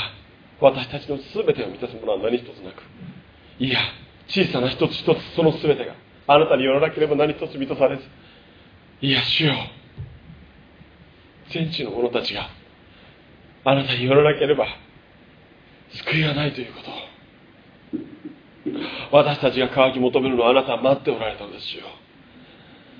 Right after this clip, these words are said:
主よ。だからこそ、主よ、あなたは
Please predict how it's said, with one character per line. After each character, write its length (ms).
主 220
よ。 60
だ 120
か 100
ら 60
こ 120
そ、 140
主 120
よ、 80
あ 40
な 80
た 100
は 220